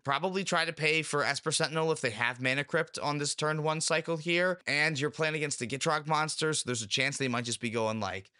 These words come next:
Mana Dork on turn one, but still just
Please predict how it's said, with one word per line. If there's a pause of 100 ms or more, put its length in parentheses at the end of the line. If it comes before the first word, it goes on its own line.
(280)
Mana
Dork
on
turn
one,
but
still
just